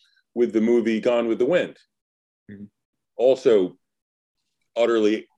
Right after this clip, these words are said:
Speaker 1: lacking narwhals. And I think Godfather two, um, although maybe there are people out there who know that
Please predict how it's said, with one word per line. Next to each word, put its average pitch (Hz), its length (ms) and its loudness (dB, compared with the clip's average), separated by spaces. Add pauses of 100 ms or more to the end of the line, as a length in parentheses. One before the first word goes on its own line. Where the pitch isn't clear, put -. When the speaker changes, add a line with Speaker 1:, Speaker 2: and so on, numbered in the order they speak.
(140)
Speaker 1:
lacking 95 600 -6 (240)
narwhals. 107 600 -2 (300)
And 185 120 -4
I 196 80 -2
think 330 260 -6
Godfather 240 600 -2 (100)
two, 104 480 -2 (380)
um, 107 180 -4
although 113 260 0
maybe 127 260 -2
there 127 140 0
are 110 60 0
people 110 300 -4
out 98 140 -6
there 95 160 -6
who 95 100 -10
know 90 260 -4
that 87 260 -4